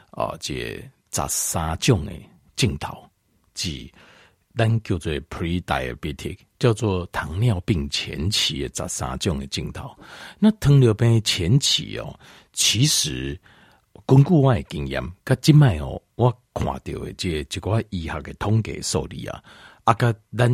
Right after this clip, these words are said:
事实上足侪年，咱听友和我的反应，其实我知道一件事情，其实伫咧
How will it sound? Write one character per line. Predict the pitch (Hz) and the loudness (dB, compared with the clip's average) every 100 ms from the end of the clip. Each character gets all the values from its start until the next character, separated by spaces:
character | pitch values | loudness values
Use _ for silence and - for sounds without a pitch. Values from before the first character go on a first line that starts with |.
| 110 | 0
事 | - - | -4 -6
实 | 73 78 | -6 -6
上 | 80 80 | -6 -2
足 | - 131 | 2 2
侪 | - 69 67 | 0 -6 -8
年， | 78 73 | -8 -2
咱 | 101 107 | 0 0
听 | 90 78 | -2 -2
友 | 98 73 | -2 -4
和 | 64 | -4
我 | 69 | -2
的 | 73 | -2
反 | - 76 | -4 -6
应， | 65 65 | -6 -6
其 | 101 | -4
实 | 92 | -2
我 | 82 76 | -4 -6
知 | - 101 | -6 0
道 | 101 80 | 2 0
一 | |
件 | 87 80 | -2 -4
事 | 76 69 | -4 -6
情， | - - - - - - - | -6 -8 -12 -18 -20 -20 -4
其 | 120 | 0
实 | 107 107 | 2 0
伫 | 98 | 2
咧 | 107 | 2